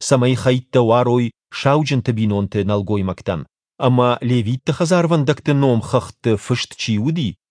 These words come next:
удонан. Аппатадатты шарышта Езекия агаш иудеи.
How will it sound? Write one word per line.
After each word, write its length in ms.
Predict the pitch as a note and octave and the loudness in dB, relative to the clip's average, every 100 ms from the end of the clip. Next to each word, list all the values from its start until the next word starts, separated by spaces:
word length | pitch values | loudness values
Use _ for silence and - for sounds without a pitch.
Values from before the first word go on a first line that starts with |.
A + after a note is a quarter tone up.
| - | -6
удонан. 520 | B2+ B2+ A#2 F2+ B1 - _ _ _ _ _ | -2 0 0 -2 -6 -14 _ _ _ _ _
Аппатадатты 840 | - A#2 - D3 F3+ F#3+ F3+ - C#3 | -2 0 0 0 0 0 -2 -2 0
шарышта 480 | - B2+ C3 - C3 | 2 2 2 0 2
Езекия 880 | A#2+ G#2+ A#2+ B2 - A#2+ A#2+ A#2 - | 2 0 -2 -2 0 2 2 0 -4
агаш 480 | A#2 G#2+ A#2 A2+ - - | -6 0 0 0 -2 -6
иудеи. 680 | G2+ G2 F2 F#2 E2 C2 | -4 -4 -4 -4 -4 -8